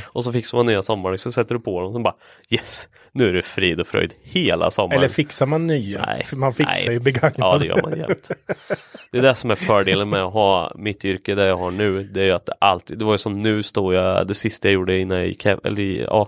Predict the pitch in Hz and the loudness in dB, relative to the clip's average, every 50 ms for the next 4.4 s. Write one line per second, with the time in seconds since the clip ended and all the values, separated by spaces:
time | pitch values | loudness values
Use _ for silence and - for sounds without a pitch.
0 | - - - 110 107 98 95 92 - - 104 101 104 98 95 90 95 - - - | -2 -4 -4 -2 0 0 0 -2 -2 -2 -2 -2 0 -2 -2 -2 -4 -6 -12 -14
1 | - - 113 107 110 110 104 95 - - - 98 95 92 95 92 87 - - 104 | -10 -6 -4 -2 0 2 2 2 2 2 2 2 2 2 2 0 0 2 2 2
2 | 95 87 87 85 - - - - 107 - - - 98 90 95 87 87 90 90 101 | 2 2 0 -2 -4 -4 -4 -4 -4 -4 -4 -6 -4 0 0 0 0 0 -2 -2
3 | 101 - _ - - 123 120 123 123 123 101 85 - - 90 90 92 - 127 107 | -2 -6 _ -10 -6 -4 -2 2 2 2 2 2 0 0 0 0 0 0 0 0
4 | 107 98 92 90 85 87 90 | 0 2 2 0 -2 0 -2